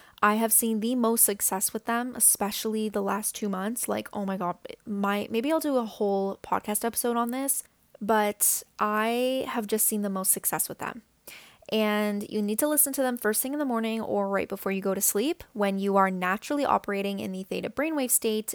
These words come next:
and because that is the brainwave state where your subconscious mind is most suggestible to new beliefs. And if you don't already know, I actually have a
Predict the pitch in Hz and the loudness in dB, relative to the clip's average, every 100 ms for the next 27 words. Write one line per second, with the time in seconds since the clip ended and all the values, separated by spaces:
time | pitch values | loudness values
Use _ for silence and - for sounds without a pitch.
0 | - 196 196 196 196 190 202 226 202 196 | -8 -4 -4 -2 -4 -6 -6 -2 2 2
1 | 196 196 202 196 190 - 196 - 190 185 | 2 -2 -4 -4 -4 -2 -4 -2 -2 -2
2 | 185 185 - 196 - 185 190 - 185 190 | -2 -2 -2 -4 -8 -6 -4 -2 0 0
3 | 262 233 214 196 - 208 190 - 208 202 | 0 -2 -2 -4 -4 -4 -2 0 0 -4
4 | 196 - 196 190 190 - 202 190 175 - | -6 -4 -4 -2 -4 -6 -6 -6 -6 -2
5 | - - - - - - - - - _ | 0 0 -4 -14 -14 -14 -20 -20 -20 _
6 | - 220 214 214 214 - - 214 220 - | -2 0 0 -2 -4 -4 0 0 0 -4
7 | 202 214 214 214 214 214 196 196 214 262 | -4 -2 0 0 0 -2 -2 -2 -2 -2
8 | 277 269 254 233 202 196 226 - 208 208 | -2 0 0 0 0 0 2 2 2 2
9 | 214 - 214 202 - 262 262 220 214 247 | -2 -4 -4 -4 -4 -2 2 2 2 -2
10 | - 208 208 | 0 0 0